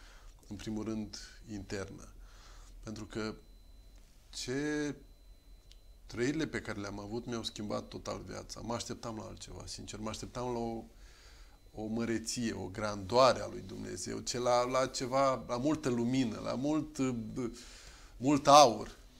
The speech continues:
Dar nu. Deci a fost. Și a, atunci am, am fost izbit de acest lucru, de simplitate, de,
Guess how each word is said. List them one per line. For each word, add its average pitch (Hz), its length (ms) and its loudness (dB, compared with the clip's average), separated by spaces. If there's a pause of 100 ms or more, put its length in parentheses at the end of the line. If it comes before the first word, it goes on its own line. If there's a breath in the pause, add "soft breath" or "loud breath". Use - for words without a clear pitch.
(540 loud breath)
Dar 131 160 -4
nu. 135 340 -4 (580)
Deci - 220 -14
a 101 100 -10
fost. 135 340 -6 (800 soft breath)
Și 117 240 -8 (260)
a, 120 220 -6
atunci 139 480 -4 (520)
am, 123 300 -6
am 135 80 -2
fost 151 240 -4
izbit 123 360 -4
de 107 80 -4
acest 107 400 -6
lucru, 107 380 -8
de 110 140 -4
simplitate, 113 960 -4
de, 113 400 -6